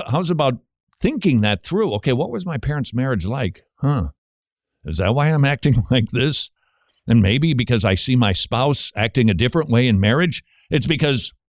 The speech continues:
"Oh, that's how she was taught by her parents." And you can become more sympathetic. Family rules. Clearly stated versus unstated.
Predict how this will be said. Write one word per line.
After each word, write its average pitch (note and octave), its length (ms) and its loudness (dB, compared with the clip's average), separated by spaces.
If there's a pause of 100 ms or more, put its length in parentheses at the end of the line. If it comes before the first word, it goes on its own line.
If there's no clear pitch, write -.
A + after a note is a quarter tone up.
(100)
"Oh, A#3+ 360 2 (240)
that's C4 200 -2
how G3+ 160 2
she - 180 -2
was A3+ 200 0
taught A3 240 0
by B3+ 160 0
her E4 280 -2
parents." G#2 640 -2 (100)
And C#3 120 2
you C#3+ 100 0
can D3 160 0
become C3 220 0
more A#2+ 180 4
sympathetic. G#2 800 -2 (180)
Family D3 360 2
rules. C3+ 580 0 (720)
Clearly A2 340 2
stated E3 460 -2
versus A2+ 420 -2
unstated. D3+ 840 -2